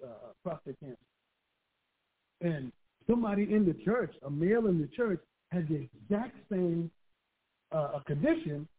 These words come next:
and then they had the same procedure he had. So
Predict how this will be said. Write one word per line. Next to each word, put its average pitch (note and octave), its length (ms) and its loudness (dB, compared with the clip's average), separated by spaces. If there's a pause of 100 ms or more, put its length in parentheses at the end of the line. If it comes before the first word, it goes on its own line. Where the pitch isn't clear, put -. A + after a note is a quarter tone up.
(440)
and F3 340 4
then A#3 640 4 (340)
they A3+ 140 6
had A#3+ 140 -2
the G#3+ 180 -2
same A#3+ 200 -4
procedure D#4+ 640 -8
he E4+ 160 -14
had. A#2+ 140 -20 (1200)
So F#3 220 -2